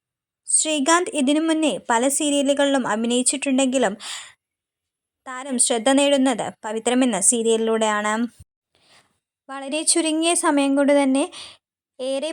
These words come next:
പ്രേക്ഷക പ്രതികരണങ്ങളിലൂടെ കടന്നുപോകാൻ ഈ സീരിയലിന് കഴിഞ്ഞിട്ടുണ്ട്. ഏറെ ആകാംക്ഷയോടെയും പ്രതീക്ഷയോടെയുമാണ്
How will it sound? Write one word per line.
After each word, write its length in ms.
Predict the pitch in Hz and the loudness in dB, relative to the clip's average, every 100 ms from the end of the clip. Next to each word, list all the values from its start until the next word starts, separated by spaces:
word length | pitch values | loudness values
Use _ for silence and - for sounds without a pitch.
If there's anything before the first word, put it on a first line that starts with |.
| 311 | 2
പ്രേക്ഷക 400 | 285 262 - 294 294 | 4 4 2 -2 2
പ്രതികരണങ്ങളിലൂടെ 960 | 285 247 262 262 269 277 277 285 285 - 247 | 2 4 2 2 0 2 2 4 2 2 0
കടന്നുപോകാൻ 600 | 226 240 269 277 254 190 226 | 0 0 2 2 2 -2 -2
ഈ 40 | 240 - | 0 0
സീരിയലിന് 500 | 254 269 269 220 220 | 0 2 2 0 -2
കഴിഞ്ഞിട്ടുണ്ട്. 600 | 214 214 214 214 226 220 220 254 _ _ _ _ _ _ _ _ _ _ _ _ _ - | -2 -2 -6 -4 -2 2 2 0 _ _ _ _ _ _ _ _ _ _ _ _ _ 2
ഏറെ 360 | 285 294 311 349 311 | 6 6 6 4 4
ആകാംക്ഷയോടെയും 920 | 277 302 285 285 330 330 320 302 240 262 | 4 4 2 0 2 4 4 2 2 4
പ്രതീക്ഷയോടെയുമാണ് 1120 | 262 247 254 - 311 302 294 294 302 302 | 2 2 0 0 2 4 4 2 2 2